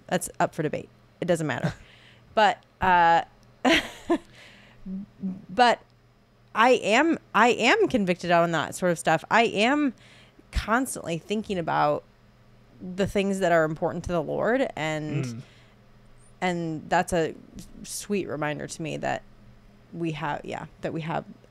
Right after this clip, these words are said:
Speaker 1: a, an active relationship, the Lord and I.
Speaker 2: Right. Right. Right. So practically,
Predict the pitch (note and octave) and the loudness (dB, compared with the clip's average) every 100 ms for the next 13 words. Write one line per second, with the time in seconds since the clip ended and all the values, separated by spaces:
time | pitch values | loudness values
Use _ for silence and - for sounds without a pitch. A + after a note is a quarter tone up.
0 | - D3+ D#3 - - - - E3+ - - | -8 -6 -6 -14 -18 -18 -8 -6 -6 -10
1 | - E3 E3 D3+ E3+ - - - - - | -8 -8 -6 -6 -6 -8 -12 -12 -14 -18
2 | _ - D#3+ C#3+ - A2 E3 - - - | _ -12 -8 -8 -8 -12 -12 -16 -20 -16
3 | B2 B2 _ _ _ _ _ _ - - | -16 -16 _ _ _ _ _ _ -20 -20
4 | - - - F#3 F3 - - - - - | -20 -8 2 4 4 0 -16 -20 -20 -20
5 | - D3+ C#3 B2 - A3 F#3+ C#3 - - | -8 -4 -4 -4 2 4 4 0 -16 -20
6 | - - - - - - A#3 A#3 G#3+ D#3 | -20 -20 -20 -20 -12 4 4 4 0 -6
7 | D3+ C3+ D#3+ | -4 -2 -2